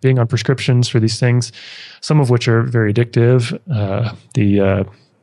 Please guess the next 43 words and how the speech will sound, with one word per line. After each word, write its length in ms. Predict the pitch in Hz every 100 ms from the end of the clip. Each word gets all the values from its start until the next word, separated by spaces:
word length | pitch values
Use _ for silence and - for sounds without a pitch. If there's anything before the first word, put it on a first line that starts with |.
| _ _ _ _ _ - _
like, 160 | 131 101
Xanax 640 | 98 110 120 117 113 -
and 80 | 117
these 100 | 113
sorts 180 | 117 -
of 80 | 117
things, 340 | 113 117 - - - - - - -
um, 420 | 110 104 - 165
are 100 | 135
very, 320 | 113 127 120 120
are, 140 | 165 123
are 80 | 143
pretty, 380 | - 135 127 135 - - -
uh, 320 | 110 104 104 - _ 180
challenging 640 | - 147 135 123 120 113 107 - -
to 180 | - 110
get 160 | 104 113
off 220 | 131 -
of 100 | 107
sometimes. 500 | 123 117 135 147 - - - - - -
Uh, 140 | - 151
but 140 | 143
there's 160 | 156 151
actually 220 | 190 165
simple 260 | - 139 131
techniques 440 | 117 143 151 -
we 60 | 113
can 140 | 113
use 180 | 123 143
for 140 | -
that. 260 | - - -
Like, 140 | 120
one 160 | 151 180
of 60 | 127
them, 120 | 113
for 140 | -
instance, 400 | 104 104 110 107 - - - _
anxiety 580 | 135 131 139 165 180 139
almost 380 | 143 143 170 -
always 400 | 139 147 151 131
is 160 | 120
associated 580 | 123 - 123 - 123 117
with 240 | 107 107